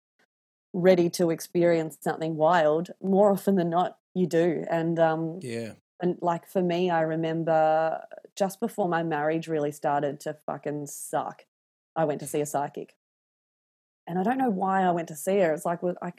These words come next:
Speaker 1: maybe there must have been a couple of red flags, and, yeah, I must have just been feeling like something was around the corner.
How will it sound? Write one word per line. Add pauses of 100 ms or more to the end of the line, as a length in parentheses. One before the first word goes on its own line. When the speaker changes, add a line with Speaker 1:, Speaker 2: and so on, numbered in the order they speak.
Speaker 1:
maybe
there
must
have
been
a
couple
of (160)
red
flags,
and, (1000)
yeah,
I
must
have
just (320)
been
feeling
like
something
was
around
the
corner.